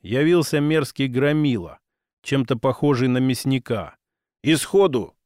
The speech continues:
принялся запугивать пленницу. Сначала велел ей сесть на стул посередине комнаты,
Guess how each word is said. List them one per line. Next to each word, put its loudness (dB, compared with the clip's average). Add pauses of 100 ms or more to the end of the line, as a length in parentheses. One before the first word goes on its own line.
принялся 2
запугивать 0
пленницу. -4 (400)
Сначала 0
велел 0
ей 2
сесть -4
на 0
стул 0
посередине -2
комнаты, -4